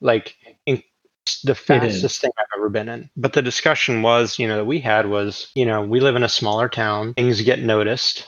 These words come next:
Speaker 1: people talk,
Speaker 2: That's
Speaker 1: and
Speaker 2: true. <laughs>
Speaker 1: do you really want a Ferrari or McLaren or something running around and, and just the showiness of it? Um,
Speaker 2: Yeah,
Speaker 1: whereas the
Speaker 2: we
Speaker 1: Porsche kind of goes a little bit more under the radar. Like,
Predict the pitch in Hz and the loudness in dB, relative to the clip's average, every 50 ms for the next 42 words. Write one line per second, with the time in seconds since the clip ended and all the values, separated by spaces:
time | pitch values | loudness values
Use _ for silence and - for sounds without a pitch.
0 | _ _ - - 123 113 - 127 - - - 123 107 104 110 117 110 110 104 - | _ _ -8 -4 -4 -4 -2 -4 -6 -2 0 0 2 2 2 2 0 -2 -2 -2
1 | - 139 117 117 123 117 113 117 123 - - 131 - - - 196 185 - 190 185 | -2 -2 0 2 2 2 2 0 -2 -4 -4 -8 -12 -2 0 0 2 2 2 2
2 | 151 135 120 120 110 - 127 135 135 143 135 117 110 107 110 107 107 107 107 110 | 2 2 4 2 2 2 0 2 4 2 2 2 0 0 2 2 2 2 0 -4
3 | - _ _ _ _ _ - 143 135 - - - - 127 113 110 107 107 107 110 | -8 _ _ _ _ _ -4 -4 -4 -4 -6 -8 -4 -2 2 2 4 4 4 4
4 | 113 113 110 110 107 107 107 104 - - - 113 107 107 107 107 104 - - 113 | 4 4 4 2 0 0 -2 -6 -6 -6 -6 -4 -2 -2 -2 -2 -4 -2 -4 -4
5 | 95 - 117 110 110 110 107 110 113 107 104 104 104 104 104 107 104 107 113 - | -4 -2 -4 -2 0 0 0 0 -2 -2 -2 -2 -2 -2 -2 -4 -4 -6 -6 -8
6 | 180 151 120 117 120 - _ - 160 131 135 - - - - - - 139 - - | -6 -6 -4 -6 -6 -8 _ -14 -6 -4 -2 -2 -2 -6 -8 -12 -10 -4 -2 -2
7 | - - 113 113 117 120 120 120 - - 127 123 123 143 147 - - 127 117 113 | 0 2 2 2 2 2 0 -2 0 0 0 0 0 -2 -6 -4 -4 -4 -2 -2
8 | 110 110 110 104 107 101 92 90 - - 151 143 151 156 143 - 113 104 98 - | 0 0 0 -2 -2 -4 -6 -10 -10 -2 2 2 2 2 0 0 -2 -4 -4 -2
9 | - 202 220 - - - - - 151 165 185 202 202 156 127 - 131 120 117 120 | -2 -2 0 0 -4 -6 -4 -4 -4 -4 -2 -2 -4 -4 -4 -2 0 2 2 4
10 | 123 123 120 113 - - - - - 131 117 117 131 139 139 135 139 123 123 117 | 2 2 0 -2 -4 -8 -8 -4 -4 -2 0 0 0 0 0 0 -2 -2 0 0
11 | 113 113 117 117 117 110 107 101 107 113 123 113 107 113 117 117 117 113 113 107 | 2 2 2 2 2 0 2 2 2 0 2 0 -2 -4 -2 -4 -2 -2 -2 -2
12 | - - - | -4 -14 -16